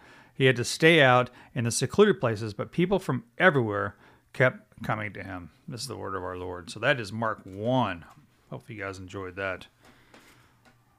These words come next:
So, I mean, it's already, the progression's already started, right? Jesus is already getting to the point where he can't walk into towns.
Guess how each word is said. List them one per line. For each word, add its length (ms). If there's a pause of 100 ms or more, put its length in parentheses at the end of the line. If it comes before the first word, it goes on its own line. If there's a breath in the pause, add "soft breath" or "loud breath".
(220)
So, 220
I 40
mean, 160
it's 120
already, 240
the 280
progression's 520
already 180
started, 360
right? 260 (260)
Jesus 380
is 160
already 480
getting 280
to 60
the 60
point 380
where 120
he 100
can't 340
walk 260
into 140
towns. 480